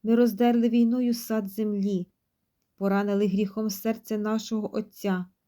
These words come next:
який хоче, щоб ми були братами і сестрами. Ми стали байдужими до всіх і до всього, окрім до самих себе. І соромом кажемо: «Прости нам, Господи».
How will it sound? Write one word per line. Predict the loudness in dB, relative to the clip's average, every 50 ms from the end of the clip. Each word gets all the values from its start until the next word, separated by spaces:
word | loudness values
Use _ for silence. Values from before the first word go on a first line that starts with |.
| _ _ _ _ _ _ _ _
який | -10 -8 -2 2 2 2
хоче, | 2 0 -2 -2 -2 -2 -2 -4 -8 -12
щоб | -12 -10 -10 -8 -6 -4
ми | -2 -2 -2
були | -2 -2 -2 0 -2 -2
братами | -4 -4 -4 -4 -4 -4 _ -4 -4 -2 -2 -2 -2 -2 -4
і | -6 -10
сестрами. | -10 -8 -6 -4 -2 -2 -4 -6 -10 -14 -14 -12 -12 -12 -14 -16 -20 _ _ _ _ _ _ _ _ _ _ -4
Ми | -2 -2
стали | -2 -2 -2 0 0 0 0
байдужими | 2 2 2 2 2 2 2 2 2 2 0 -4 -6 -6 -6 -6
до | -4 -2 -2
всіх | -2 -4 -6 -6 -4 -4 -4 -4 -6 -6
і | -4 -2
до | -2 -2 -2
всього, | -4 -6 -6 -2 0 2 2 2 0 -4 -8 -14 _ _ _ _ _ _ _ _ _ _
окрім | -8 -8 -6 -4 -2 0 0 0
до | 0 -2
самих | -4 -4 -6 -6 -4 -2 0 0 0 0 -2
себе. | -6 -6 -6 -6 -6 -6 -8 -8 -10 -12 -16 _ _ _ _ _ _ _ _ _ _ _ _ _ _ _ _ _ _ _ _ _ _ -6
І | -4 -4
соромом | -4 -4 -2 0 2 2 4 2 2 0 -2 -4 -6 -10 _ _ _ _ _
кажемо: | -6 -4 -2 -2 -2 -2 -4 -8 -12 -12 -12 -14 -16 _ _ _ _ _ _ _ _ _ _ _ _ _ _ _ _
«Прости | -8 -6 -6 -6 -8 -6 -4 -2 -2
нам, | 0 0 0 0
Господи». | 0 0 -2 -2 -2 -2 -4 -8 -14 _ -12 -12 -10 -10 -12